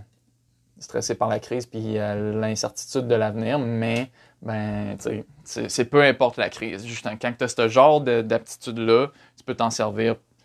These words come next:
C'est un outil dans ta, de plus dans ta boîte que tu peux te servir, euh, pour n'importe quoi.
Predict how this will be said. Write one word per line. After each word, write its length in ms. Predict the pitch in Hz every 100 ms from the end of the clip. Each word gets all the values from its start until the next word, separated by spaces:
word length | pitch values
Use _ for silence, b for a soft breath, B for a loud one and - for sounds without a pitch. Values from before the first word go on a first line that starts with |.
| _
C'est 120 | - 120
un 180 | 117 120
outil 220 | - 127
dans 180 | 120 110
ta, 220 | 110 110
de 100 | 110
plus 200 | - 113
dans 100 | 107
ta 160 | 110
boîte 500 | 107 110 113 110 - _ B B B
que 80 | -
tu 120 | 113
peux 100 | -
te 60 | 101
servir, 440 | 110 101 110 104 -
euh, 160 | 110 - B B B _ -
pour 220 | 120 107 -
n'importe 360 | 117 107 107 -
quoi. 140 | -